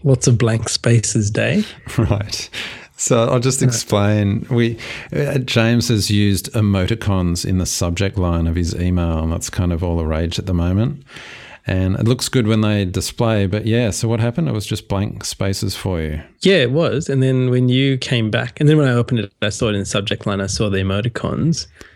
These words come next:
Speaker 1: Uh, and then when you were talking to me, I went back and I can actually see it back in my subject line.
Speaker 2: Yeah, it all works. Yeah, I think 'cause it downloads the images once you go into the email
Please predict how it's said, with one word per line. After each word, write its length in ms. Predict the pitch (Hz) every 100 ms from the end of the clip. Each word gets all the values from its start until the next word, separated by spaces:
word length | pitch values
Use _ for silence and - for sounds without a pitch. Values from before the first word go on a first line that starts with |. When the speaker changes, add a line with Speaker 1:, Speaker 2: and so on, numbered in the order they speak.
| _ -
Speaker 1:
Uh, 280 | 113 110 104
and 200 | 123 123
then 200 | 127 123
when 180 | 113 107
you 360 | 117 120 120
were 160 | 117 110 107 _
talking 380 | - 110 107 110
to 80 | 113
me, 240 | 107 104
I 120 | 107 110 113
went 260 | 123 117
back 280 | - 113 -
and 260 | 104 101 101
I 120 | 113
can 240 | 101 -
actually 220 | 107 - 104
see 260 | - 104
it 100 | 95
back 240 | 101 101 104
in 80 |
my 320 | 98 98 95 95
subject 540 | - 98 95 101 -
line. 340 | 90 95 110 - - _ _ - -
Speaker 2:
Yeah, 460 | 80 71 71 82 104
it 140 | 135 98
all 120 | 95
works. 520 | 90 87 - - - -
Yeah, 220 | 90 92
I 100 | 127
think 260 | 127 139 139
'cause 220 | 135 -
it 80 | 110
downloads 400 | 95 92 90 -
the 120 | 73
images 460 | 92 95 131 139 101
once 180 | 95
you 80 | -
go 140 | 95 80
into 220 | 82 -
the 140 | -
email 440 | 85 85 80 78